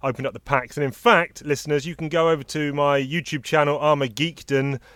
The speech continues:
I put out, uh, b-, by the time this episode drops, it will have been up there a couple of days. Uh, I actually dropped it live today, but there's an episode of me opening some nineteen nineties basketball trading card packs.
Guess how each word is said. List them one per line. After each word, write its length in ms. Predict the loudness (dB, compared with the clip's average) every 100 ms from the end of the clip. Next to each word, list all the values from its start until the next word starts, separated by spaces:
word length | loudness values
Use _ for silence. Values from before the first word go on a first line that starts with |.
| -10 -4
I 120 | -4
put 180 | -4 -2
out, 300 | -2 -2 -2
uh, 140 | -2
b-, 140 | 0 0
by 180 | 2
the 80 | 2
time 200 | 4 2
this 180 | 2 0
episode 360 | -2 0 -2 2
drops, 280 | -2 -2
it 40 | -6
will 80 | -4
have 80 |
been 100 | -2
up 120 | -2 0
there 140 | -2
a 40 |
couple 260 | -2 -6 -4
of 80 | 0
days. 520 | 0 0 -2 -6 -12 -20 -20 _
Uh, 40 | -10
I 320 | -8 -6 -6
actually 180 | -6 -10
dropped 240 | -10 -10
it 80 | -6
live 200 | -4 -4
today, 460 | -6 -2 0 0 -2
but 160 | -4
there's 140 | -4 0
an 60 |
episode 280 | 0 2 0
of 60 | 2
me 180 | 0 2
opening 380 | 0 0 -4
some 220 | -2 -2 0
nineteen 420 | -2 -2 -6 -2
nineties 420 | -2 -2 -6 -8
basketball 580 | 0 0 0 -6 -10 -8
trading 360 | -2 -2 -2
card 280 | -6 -6 -8
packs. 500 | -8 -10 -10 -16 -18